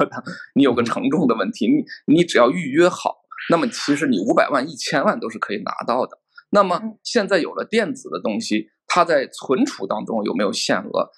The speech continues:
在 A 跟 B 两个人转账之间有没有限额？这个限额又是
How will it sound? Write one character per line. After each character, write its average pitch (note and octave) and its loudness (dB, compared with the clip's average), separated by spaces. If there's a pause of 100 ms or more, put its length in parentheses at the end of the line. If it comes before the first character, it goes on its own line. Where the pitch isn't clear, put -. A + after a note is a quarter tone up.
(100)
在 E3+ 4
A G3 2
跟 F3+ -2 (100)
B F#3 0
两 - 0
个 - -12
人 A#2+ -4
转 - -2
账 D4+ 2
之 A#2 -8
间 A2 -4
有 G#2+ -8
没 - -8
有 G#2 -4
限 - -2
额？ - -10
这 A3+ 0
个 C#4+ 4
限 - 0
额 G#2 2
又 - 2
是 - -2